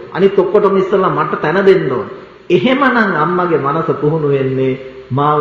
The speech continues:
පැවිදි කිරීමෙන් අම්මට වෙලා තියෙන ලාභයක් නෙමෙයි අලාභය. මාන්නය වැඩිලා, තෘෂ්ණාව වැඩිලා, බන්ධනය වැඩිලා, අනිත් අය ගැන නොතකා හරින්නට. එහෙම වෙන්න බෑ.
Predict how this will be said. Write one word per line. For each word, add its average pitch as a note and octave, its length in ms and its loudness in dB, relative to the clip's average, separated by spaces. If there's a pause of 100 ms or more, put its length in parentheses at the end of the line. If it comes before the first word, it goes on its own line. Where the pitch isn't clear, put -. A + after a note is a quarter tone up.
පැවිදි C#3 360 -2
කිරීමෙන් C3+ 460 -2
අම්මට C3+ 340 -4
වෙලා C3 280 0
තියෙන B2 360 -4
ලාභයක් B2 500 -4
නෙමෙයි B2+ 240 -6
අලාභය. A#2+ 440 -6 (1500)
මාන්නය C3+ 680 -2
වැඩිලා, B2 460 -4 (440)
තෘෂ්ණාව C#3+ 640 -2
වැඩිලා, B2+ 480 -2 (260)
බන්ධනය C3+ 720 0
වැඩිලා, A#2+ 460 -2 (1400)
අනිත් D#3+ 340 -2
අය C#3 120 0
ගැන C3+ 220 -2
නොතකා C#3 460 -2
හරින්නට. D3+ 480 -2 (680)
එහෙම A3+ 320 -2
වෙන්න D4+ 340 -6
බෑ. C#4 260 -4